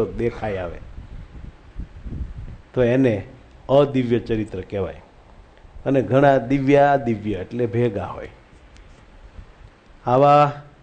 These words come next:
ચરિત્રોથી ભરપૂર આ ગ્રંથ છે, અદ્ભુત અનુપમ છે.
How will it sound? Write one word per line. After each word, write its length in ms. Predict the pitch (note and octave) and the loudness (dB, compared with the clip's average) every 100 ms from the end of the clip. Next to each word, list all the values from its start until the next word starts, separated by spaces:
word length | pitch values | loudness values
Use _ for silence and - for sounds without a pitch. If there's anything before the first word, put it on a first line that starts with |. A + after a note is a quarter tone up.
| - - - - | -20 -20 -20 -6
ચરિત્રોથી 600 | - C#3 D3 D3 C#3 C3 | 0 2 2 2 4 2
ભરપૂર 460 | F#2+ A#2+ A#2+ D3+ D#3 D3+ - | 0 0 4 4 4 2 -4
આ 120 | A2+ A#2 | -2 0
ગ્રંથ 380 | A2 B2 C3 C3+ | 2 2 2 -2
છે, 200 | C3 D3 D3 - - - _ _ _ _ _ | -2 -2 -4 -10 -20 -20 _ _ _ _ _
અદ્ભુત 360 | A2+ G#2+ G#2+ C3+ | -6 -2 0 0
અનુપમ 360 | A2+ A2+ A#2 C3+ | 0 -2 2 2
છે. 180 | C3 D3 | 2 0